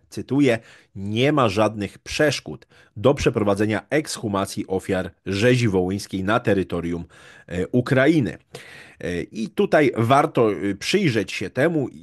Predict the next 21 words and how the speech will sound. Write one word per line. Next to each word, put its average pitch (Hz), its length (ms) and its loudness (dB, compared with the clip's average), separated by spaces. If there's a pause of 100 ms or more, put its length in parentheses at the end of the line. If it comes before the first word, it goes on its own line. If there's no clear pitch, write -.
(240)
co 220 240 0
tak 180 260 2
naprawdę 135 540 2
zostało 113 640 -2
wynegocjowane. 110 1160 -6
Niewątpliwie, 147 1000 -2 (560)
mm, 101 200 -14
obecnie 117 580 2
rządząca 120 460 0
Polską 113 400 -4
koalicja 120 800 0
chce - 420 -6
przed 131 280 -2
wyborami 113 480 0
prezydenckimi, 110 920 -4 (360)
e, 85 240 -6
przyszłorocznymi 117 720 2
wyborami 101 360 2
prezydenckimi 101 560 -6
w - 120 -16
Polsce, 139 640 2